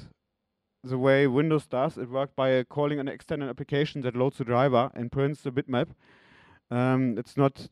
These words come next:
that a very clean way, <coughs> but it started to work. But when we have no,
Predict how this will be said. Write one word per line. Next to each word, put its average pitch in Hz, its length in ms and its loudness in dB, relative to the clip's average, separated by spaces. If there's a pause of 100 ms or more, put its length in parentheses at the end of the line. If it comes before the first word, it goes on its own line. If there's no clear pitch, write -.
that 131 340 -4 (520)
a 127 60 -8
very 135 220 2
clean 147 320 -2
way, 147 340 4 (1800)
<coughs> - 20 -12 (920)
but 123 240 0
it 113 120 -16
started 123 300 -4
to 110 100 -10
work. 104 320 -2 (1600)
But 107 140 -8
when 135 340 0 (1000)
we 127 80 0
have 143 360 0
no, 156 560 4